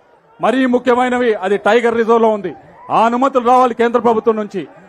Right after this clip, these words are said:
ఆ రెండు అనుమతులు కూడా ఈ నాలుగు సంవత్సరాల్లో తీసుకొచ్చాం. ఆ ప్రాజెక్టు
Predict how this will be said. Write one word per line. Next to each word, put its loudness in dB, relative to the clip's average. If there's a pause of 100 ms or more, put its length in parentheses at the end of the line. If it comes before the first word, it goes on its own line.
(140)
ఆ 4
రెండు 0
అనుమతులు -2
కూడా -2
ఈ 2
నాలుగు 2
సంవత్సరాల్లో 0
తీసుకొచ్చాం. -2 (420)
ఆ 4
ప్రాజెక్టు 0